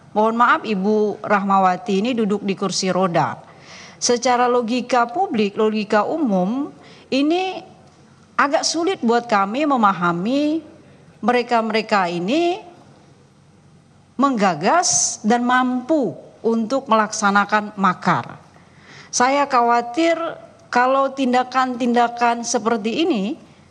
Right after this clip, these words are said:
terus-menerus dilakukan, kepolisian menjadi aparat yang sangat represif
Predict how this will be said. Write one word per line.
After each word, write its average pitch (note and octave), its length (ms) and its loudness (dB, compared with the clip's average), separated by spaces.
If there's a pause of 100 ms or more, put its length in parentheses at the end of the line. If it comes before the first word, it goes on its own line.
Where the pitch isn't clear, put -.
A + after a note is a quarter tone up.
(140)
terus-menerus A#3 720 0
dilakukan, G3 800 0 (640)
kepolisian C#4 1120 0
menjadi A#3 800 0
aparat A#3 560 2
yang G#3 160 -2
sangat C#4 400 0
represif G#3+ 640 -2